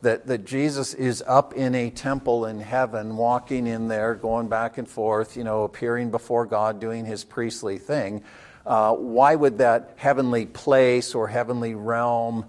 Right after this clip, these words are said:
of ministration need any sort of cleansing? What's the point of that?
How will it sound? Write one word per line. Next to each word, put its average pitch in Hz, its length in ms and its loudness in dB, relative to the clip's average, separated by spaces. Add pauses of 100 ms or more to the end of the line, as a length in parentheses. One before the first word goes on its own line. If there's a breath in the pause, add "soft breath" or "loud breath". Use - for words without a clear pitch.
(260 loud breath)
of 107 220 2
ministration 120 880 -2
need 104 200 -8
any 107 220 -6
sort 107 320 -4
of 95 140 -6
cleansing? 107 600 -6
What's 113 240 0
the - 120 -6
point 123 480 0
of 80 180 -2
that? 76 400 -4